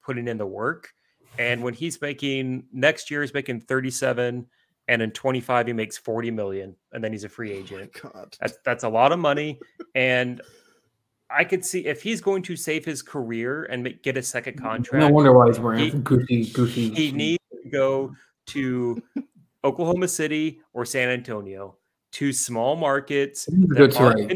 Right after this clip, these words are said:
Speaker 1: contending right now, where the fans can, they're nice fans, they can kind of try and rebuild them. They have good, good, strong front offices. That's where he can thrive. If he goes
Speaker 3: Nah,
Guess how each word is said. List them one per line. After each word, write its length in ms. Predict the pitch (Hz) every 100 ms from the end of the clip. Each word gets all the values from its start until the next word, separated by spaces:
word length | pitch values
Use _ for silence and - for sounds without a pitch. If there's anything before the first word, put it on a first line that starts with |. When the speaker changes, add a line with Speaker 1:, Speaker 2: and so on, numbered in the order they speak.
| -
Speaker 1:
contending 280 | 139 139 147
right 200 | 139 156
now, 440 | 143 113 110 113 113 _ _
where 140 | - 120
the 120 | 113
fans 460 | - 135 135 139 -
can, 400 | 139 127 123 117
they're 200 | 117 107
nice 260 | 104 139 -
fans, 480 | 139 135 135 135 127
they 140 | 117
can 140 | 120 113
kind 220 | 120 120
of 280 | 127 110 -
try 180 | - 123
and 120 | 113
rebuild 440 | 120 147 139 135
them. 160 | 135 135
They 80 | 120
have 200 | 110 -
good, 200 | 135 131 - _
good, 340 | - 143 156 131 _
strong 400 | - - 127 131
front 280 | 123 139 147
offices. 640 | 127 117 123 - 117 117 110 _ _ _ 123 - -
That's 240 | 151 160 -
where 140 | 147
he 40 |
can 200 | 143 131
thrive. 420 | 117 110 98 101 -
If 140 | -
he 140 | 160
goes 180 | 170 160
Speaker 3:
Nah, 200 | 139 120